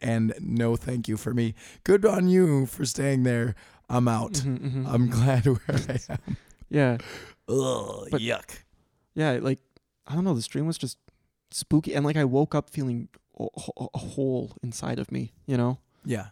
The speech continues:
Speaker 2: It was like, "Oh, I had so much, and now it's gone." <laughs> Like
Speaker 1: I, so, okay,
Speaker 2: Yeah.
Speaker 1: yes, yes.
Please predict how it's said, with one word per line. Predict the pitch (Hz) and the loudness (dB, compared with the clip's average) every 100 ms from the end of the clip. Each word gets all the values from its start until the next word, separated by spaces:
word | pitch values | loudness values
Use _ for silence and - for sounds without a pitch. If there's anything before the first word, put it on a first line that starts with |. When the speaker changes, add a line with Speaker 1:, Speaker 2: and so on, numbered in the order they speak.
| - | -4
Speaker 2:
It | 147 | 0
was | 135 | 0
like, | 123 | 0
"Oh, | 143 131 117 - _ _ _ - | 2 2 2 -4 _ _ _ -6
I | 123 | -4
had | 131 127 | -2 -4
so | - 135 | -6 -4
much, | 120 120 - - | -2 -4 -6 -8
and | 117 | -6
now | 131 - | -6 -8
it's | - | -10
gone." | - - - - - | -14 -20 -20 -20 -12
<laughs> | - 175 | -6 -2
Like | 127 - - - - - _ _ | -2 -6 -12 -14 -20 -20 _ _
Speaker 1:
I, | 120 160 190 190 165 _ _ _ - 175 - | -4 0 2 2 -2 _ _ _ -14 -12 -6
so, | 143 - - 147 | -2 0 0 0
okay, | - 139 | 0 0
Speaker 2:
Yeah. | 135 135 | 2 2
Speaker 1:
yes, | 113 - - - | 0 -4 -10 -8
yes. | - 143 139 - - | 0 0 2 -4 -6